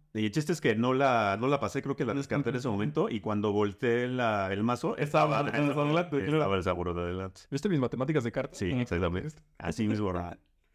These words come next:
Speaker 2: Guau, pues, guau.
Speaker 1: Así pasó.
Speaker 2: Es un gran, es un gran sobre, ¿eh? O sea
Speaker 1: Brutal.
Speaker 2: Sí, sí, sí, sí, sí.
Speaker 1: Quer-, quiero mucho ese Samuro.
Speaker 2: Pues ahora quiero más esta carta porque ya la tengo en mis manos, ¿sabes?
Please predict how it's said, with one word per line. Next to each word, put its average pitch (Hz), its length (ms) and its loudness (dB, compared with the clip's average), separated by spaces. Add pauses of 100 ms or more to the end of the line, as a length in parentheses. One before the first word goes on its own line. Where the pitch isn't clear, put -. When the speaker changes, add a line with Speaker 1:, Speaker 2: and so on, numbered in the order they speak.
(420)
Speaker 2:
Guau, 151 340 4
pues, 143 180 0
guau. 156 160 2
Speaker 1:
Así 147 180 0
pasó. 151 260 -2 (120)
Speaker 2:
Es 156 180 -4
un 185 120 0
gran, 202 220 2
es 180 100 -2
un 185 60 -2
gran 180 200 0
sobre, 180 260 -2
¿eh? 190 60 0
O 233 80 0
sea 139 520 -4 (520)
Speaker 1:
Brutal. 92 540 0
Speaker 2:
Sí, 170 300 -2
sí, 180 120 -6
sí, 180 140 -6
sí, 170 140 -10
sí. 175 180 -12 (100)
Speaker 1:
Quer-, 113 240 2
quiero 131 220 4
mucho 127 220 2
ese 104 100 -4
Samuro. 95 340 -2 (180)
Speaker 2:
Pues - 180 -4
ahora 160 480 0
quiero 156 180 0
más 160 160 0
esta 156 140 -2
carta 151 260 0
porque 131 160 -4
ya 147 140 2
la 165 180 0
tengo 160 240 0
en 143 80 2
mis 151 160 4
manos, 147 340 2
¿sabes? 143 260 0